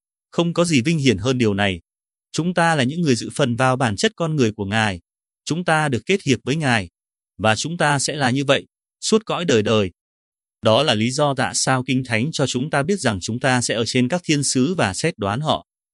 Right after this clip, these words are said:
Phaolô nói trong Cô Dinh Tô nhất chương sáu, "Anh em há chẳng biết các thánh đồ sẽ xét đoán thế gian? Các thánh đồ sẽ xét đoán các thiên sứ sao?" Ngay cả các thiên sứ, tại sao? Vì chúng ta được sống lại trên họ. Chúng ta ở trong Đức Chúa Con.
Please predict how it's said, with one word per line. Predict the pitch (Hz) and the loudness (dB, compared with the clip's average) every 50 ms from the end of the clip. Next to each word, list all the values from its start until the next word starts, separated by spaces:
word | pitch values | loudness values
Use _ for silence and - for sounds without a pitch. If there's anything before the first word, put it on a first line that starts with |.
| _ _ _ _ - | _ _ _ _ -2
Phaolô | - 147 143 147 147 151 135 131 | 0 2 2 4 4 2 2 4
nói | 123 113 117 131 | 4 2 2 0
trong | - - 143 139 | 0 -2 -4 -2
Cô | - 151 143 131 | 2 2 2 2
Dinh | 135 123 123 113 | 2 0 0 0
Tô | 131 120 117 | 2 2 2
nhất | 143 185 214 | 2 0 0
chương | - - 151 139 | 0 0 0 0
sáu, | 127 - 123 107 101 113 - _ _ _ _ _ _ _ _ _ _ _ - | 0 0 0 0 0 -2 -6 _ _ _ _ _ _ _ _ _ _ _ -4
"Anh | - 120 123 127 | -2 0 2 4
em | 123 120 120 | 4 2 2
há | 110 117 110 113 | 0 -2 -2 -2
chẳng | - 120 110 101 | -2 -2 -2 -2
biết | 151 185 - | -4 -4 -6
các | 208 202 | -6 -6
thánh | - 143 156 165 | -4 -2 0 2
đồ | 156 120 104 95 | 4 4 4 2
sẽ | - - 104 | -2 -4 -4
xét | 120 - 185 185 | -2 -2 -4 -2
đoán | 160 147 131 127 135 | -2 0 0 0 0
thế | - 131 131 | 0 -2 -2
gian? | 135 160 143 139 131 123 120 _ _ _ _ _ _ _ _ _ | 0 0 0 0 0 -2 -4 _ _ _ _ _ _ _ _ _
Các | - 175 - | -4 -4 -2
thánh | - - 143 175 | 0 -2 0 2
đồ | 175 165 123 107 | 4 4 4 4
sẽ | - - 117 | 2 -2 -4
xét | 143 - 190 185 - | -2 -2 -2 -2 0
đoán | 117 107 107 110 120 | 0 0 0 0 -2
các | - - - | -6 -8 -2
thiên | - 135 127 | 0 0 0
sứ | 123 - 131 147 | 0 0 -4 -4
sao?" | - - 147 131 127 131 131 - _ _ _ _ _ _ _ _ _ _ _ _ _ _ _ _ _ _ _ - - | -2 0 0 0 0 -2 -4 -8 _ _ _ _ _ _ _ _ _ _ _ _ _ _ _ _ _ _ _ -4 0
Ngay | 120 127 123 | 0 0 2
cả | - 113 92 - | 2 0 0 0
các | 139 160 - | -2 -4 0
thiên | - 156 131 127 | 2 2 2 2
sứ, | - - 117 110 117 151 196 - _ _ _ _ _ - | 2 0 2 2 2 0 -2 -6 _ _ _ _ _ -4
tại | - 95 92 | -4 -2 -2
sao? | - - - - 156 151 151 147 147 - _ _ _ _ _ _ - | 0 -2 0 2 2 0 0 -2 -6 -8 _ _ _ _ _ _ 2
Vì | 110 120 120 117 | 4 6 6 6
chúng | 113 - 156 175 | 6 2 -2 -2
ta | 175 170 156 147 | 0 0 0 0
được | 131 107 - | 0 -2 -2
sống | - - - 127 160 | -2 -2 -2 -2 0
lại | 165 135 87 110 | 0 0 -2 0
trên | - 139 135 | 0 0 0
họ. | 131 135 127 98 - - _ _ _ _ _ _ _ _ _ - | 2 0 0 -2 -2 -8 _ _ _ _ _ _ _ _ _ -4
Chúng | - 139 147 165 | -2 -2 -2 0
ta | 156 156 143 139 | 2 2 2 2
ở | 135 107 104 92 | 2 2 0 0
trong | - - 147 160 | 0 -2 0 0
Đức | 170 202 - | 0 -2 -2
Chúa | - - 151 | 0 -2 0
Con. | 147 - 151 143 143 143 131 | 0 2 2 2 2 0 -4